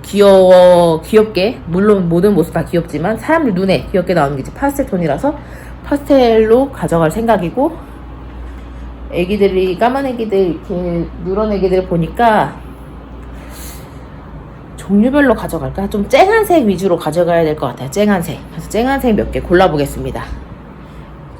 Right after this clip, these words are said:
저희가 좀 미적 감각이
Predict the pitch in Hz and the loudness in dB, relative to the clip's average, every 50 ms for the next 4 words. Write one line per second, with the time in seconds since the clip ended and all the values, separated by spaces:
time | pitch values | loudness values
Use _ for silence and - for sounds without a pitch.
0 | - - - - - - - - - - - - - - - - - - 202 196 | -18 -18 -18 -18 -18 -18 -20 -20 -20 -20 -20 -20 -20 -20 -20 -20 -10 -2 0 2
1 | 196 202 196 196 202 190 190 185 190 208 208 202 208 220 226 220 220 214 214 190 | 4 4 4 4 4 2 2 2 2 2 2 2 2 2 2 4 4 4 2 0
2 | 202 - - 247 247 - 208 185 190 202 220 220 202 196 196 196 214 220 214 202 | 0 2 2 2 2 2 0 0 2 4 4 4 4 2 2 2 2 2 2 2
3 | 180 151 147 151 | 2 0 0 -4